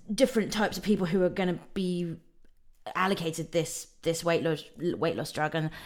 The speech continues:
the people who really need it, the people who perhaps have mobility issues or, or physical issues that mean they cannot do enough exercise to keep themselves healthy, you know, and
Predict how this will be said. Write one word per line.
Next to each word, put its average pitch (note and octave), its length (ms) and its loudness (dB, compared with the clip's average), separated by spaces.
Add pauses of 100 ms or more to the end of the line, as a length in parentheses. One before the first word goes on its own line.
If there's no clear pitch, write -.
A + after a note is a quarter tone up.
the A3 80 -4
people A#3+ 320 8
who A3 180 6
really A3 480 8
need F#3 400 2
it, C#3+ 120 0
the E3 60 -2
people F#3+ 200 -2
who F3 140 -4
perhaps - 340 -2
have E3+ 160 -2
mobility F#3 500 0
issues E3 380 -4
or, D#3+ 220 2 (160)
or E3 240 2 (360)
physical A#3+ 520 6
issues G3+ 400 0
that E3 100 0
mean G3+ 320 8
they F#3+ 160 4
cannot A3 1080 2 (440)
do A3+ 300 10
enough F3 320 4
exercise C#3+ 840 -2
to D#3+ 240 0
keep - 320 -6
themselves D#3 440 -2
healthy, E3+ 380 0
you D3+ 160 -2
know, D#3 120 -4
and E3 260 0